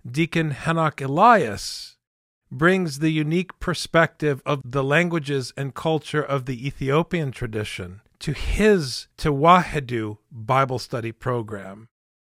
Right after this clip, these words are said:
And of course, Holly Benton, dealing with the question of leadership in the Orthodox Christian Leadership Initiative, challenges her guests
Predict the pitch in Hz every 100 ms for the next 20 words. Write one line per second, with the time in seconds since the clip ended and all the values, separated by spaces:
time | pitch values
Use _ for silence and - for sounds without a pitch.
0 | _ _ _ _ - 151 151 - 135 135
1 | - - 143 135 160 156 151 160 151 175
2 | 185 190 _ _ - 151 156 151 143 -
3 | 131 151 139 - 127 113 113 147 175 170
4 | - 170 156 120 107 104 101 120 131 139
5 | 123 117 - - 143 - - 117 107 -
6 | 107 123 156 156 - 139 113 - 110 113
7 | 180 - 147 113 107 165 - _ - -
8 | 160 190 196 170 139 123 - - 147 127
9 | 135 139 139 - - -